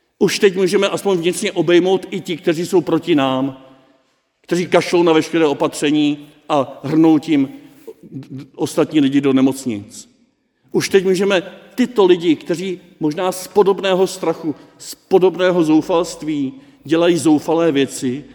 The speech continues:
můžeme obejmout a přijmout jako součást naší společné cesty. Jak jinak se máme dohovořit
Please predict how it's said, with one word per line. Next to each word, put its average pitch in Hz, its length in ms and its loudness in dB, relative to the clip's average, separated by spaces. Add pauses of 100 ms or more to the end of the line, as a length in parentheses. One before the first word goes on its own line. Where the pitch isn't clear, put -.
(100)
můžeme 160 280 0
obejmout 143 840 0 (880)
a 160 60 -10
přijmout 196 420 2
jako 208 220 0
součást 180 480 0
naší 196 220 -6
společné 175 400 -4
cesty. 147 460 -4 (1080)
Jak 196 320 -2
jinak 170 480 0 (120)
se - 140 -4
máme 143 260 2
dohovořit 135 580 -2